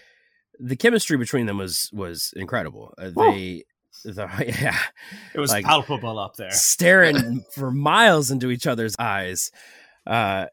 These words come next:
Speaker 1: and it, they just had really good harmony. It was, it was very well done, and, uh, it was, it was a beautiful song as well.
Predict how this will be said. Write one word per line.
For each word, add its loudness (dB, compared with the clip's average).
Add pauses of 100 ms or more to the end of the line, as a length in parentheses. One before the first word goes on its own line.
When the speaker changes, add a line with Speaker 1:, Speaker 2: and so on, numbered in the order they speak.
(880)
Speaker 1:
and -2
it, -4
they 0
just -2
had 2
really 2
good 2
harmony. 2
It -4
was, -4
it -6
was -4
very 2
well 2
done, 0
and, -4
uh, -2
it -8
was, -6
it -4
was -6
a -12
beautiful -4
song -4
as -8
well. -6